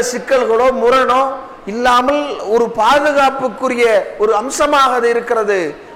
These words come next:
பாதுகாக்கப்பட்டிருக்கிறது இன்றைய தினம் வரைக்கும். அப்ப அப்படிப்பட்ட அந்த வஹி செய்திக்கு, திருமறை குர்ஆனுடைய வசனத்திற்கு முரணாக நபி அவங்க பேச மாட்டாங்க என்பதுதான் முதல் அடிப்படையான விஷயம். அல்லாஹ்வுடைய வேத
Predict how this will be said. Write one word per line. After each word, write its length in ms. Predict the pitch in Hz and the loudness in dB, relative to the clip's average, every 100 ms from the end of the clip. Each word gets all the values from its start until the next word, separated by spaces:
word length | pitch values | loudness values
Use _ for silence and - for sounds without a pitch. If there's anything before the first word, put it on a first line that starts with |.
| - - - | -20 -20 0
பாதுகாக்கப்பட்டிருக்கிறது 1080 | 202 254 302 285 277 277 247 220 220 233 233 | 2 4 4 4 2 0 -2 -4 -2 -2 -2
இன்றைய 200 | 226 233 233 | -2 -2 0
தினம் 220 | 233 226 | -2 -2
வரைக்கும். 380 | 214 - 180 143 - - - | -2 -4 -8 -8 -16 -20 -8
அப்ப 120 | 226 196 | -4 -2
அப்படிப்பட்ட 540 | 202 302 285 269 262 | -2 -2 -2 0 -2
அந்த 100 | 220 208 | 0 -2
வஹி 180 | 226 226 - | -2 -6 -6
செய்திக்கு, 520 | 208 190 170 175 170 180 202 202 202 - - - - - - | -6 -4 -6 -2 0 2 2 2 -4 -12 -16 -18 -20 -18 -4
திருமறை 360 | 247 277 262 247 214 | -2 2 2 2 -2
குர்ஆனுடைய 600 | 226 233 254 247 240 220 208 190 | 0 2 2 2 0 0 0 -2
வசனத்திற்கு 680 | 214 240 190 202 190 320 277 202 160 - - - 165 | -2 -4 -2 -4 0 0 2 0 -2 -14 -18 -12 -4
முரணாக 500 | 208 254 247 233 240 320 226 | -2 -2 0 0 -2 -4 -6
நபி 140 | 220 220 | -2 -2
அவங்க 160 | 226 196 | -2 -4
பேச 180 | 196 202 | -4 -4
மாட்டாங்க 480 | 185 170 170 170 170 175 | -4 -2 -2 -2 -4 -6
என்பதுதான் 440 | 190 190 254 240 | -4 -2 -2 -2
முதல் 220 | 208 220 190 - 180 | -2 0 -2 -2 -2
அடிப்படையான 540 | 233 175 208 190 190 190 | -2 -2 -2 0 -2 -4
விஷயம். 320 | 160 156 127 - - - - - - - - | -6 -10 -14 -16 -20 -20 -20 -20 -20 -20 -4
அல்லாஹ்வுடைய 580 | 214 226 214 208 208 202 202 196 196 | 2 2 2 0 0 2 2 2 2
வேத 180 | 233 | 0